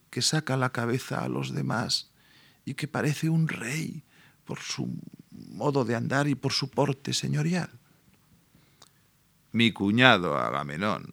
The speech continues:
un hombre insoportable que no cesa de gruñir, el peor de los esposos y un mal padre." "¿Y, y el rubio que está al lado?"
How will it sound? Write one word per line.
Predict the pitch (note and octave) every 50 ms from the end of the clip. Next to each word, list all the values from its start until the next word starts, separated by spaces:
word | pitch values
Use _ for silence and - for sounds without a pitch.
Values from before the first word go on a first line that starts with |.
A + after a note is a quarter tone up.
| - -
un | E2+ E2+ E2+
hombre | F#2 F#2+ F#2 E2+ D#2+ C#2
insoportable | B1 A1+ - - - E2+ - - - - - - _ - A#2 G#2 F#2+ - - G#1+ G#1+
que | - - A#1+
no | E2 F#2
cesa | - - G#2 G2 - - F2+
de | F2 F#2+
gruñir, | F2+ F#2+ F#2+ F2+ F#2+ G2+ F#2+ F2+ - - _ _ _ _ _ _ _ _ _ -
el | - G2
peor | - - A2 A#2 C3 C3+ B2 A2
de | A#2
los | A2 G#2+ F#2+
esposos | G#2+ G2+ - - - E2 - - - - - - _ _ _ -
y | G2+ A2+
un | G#2 G#2
mal | F2 C#2+ -
padre." | - B1+ G1+ G1+ - - - _ _ _ _ _ _ _ _ _ _ _ _ _ _ _ _ _ _ _ _ _ -
"¿Y, | - - - - G#1+ A#1 B1+ G#1+ G1+ - - G2+
y |
el | G#2+ G#2+ G2
rubio | A2 B2+ C#3+ D3+ D#3 C#3+ B2+ B2+
que | -
está | A2+ - - - F2+
al | - F2 D#2
lado?" | E2 E2+ F2 - - -